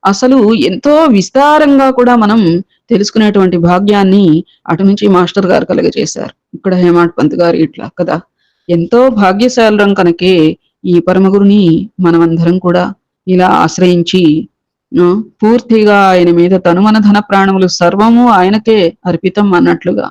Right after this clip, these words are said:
ఇలా పయనిస్తున్నాం. ఆయన దర్బార్లో మనకి స్థానం ఈ రీతిగా దొరికినందుకు ఎంతో కృతజ్ఞతగా ఉండి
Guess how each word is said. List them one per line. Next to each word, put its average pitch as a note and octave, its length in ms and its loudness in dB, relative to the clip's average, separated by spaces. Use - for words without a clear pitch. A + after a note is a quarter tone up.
ఇలా F3 220 -2
పయనిస్తున్నాం. F#3+ 720 -2
ఆయన F#3 260 2
దర్బార్లో F#3 680 0
మనకి F3 320 -2
స్థానం F3+ 440 -2
ఈ F#3 100 2
రీతిగా E3+ 400 0
దొరికినందుకు F3+ 580 -2
ఎంతో E3 320 0
కృతజ్ఞతగా G3 760 -2
ఉండి F#3 340 0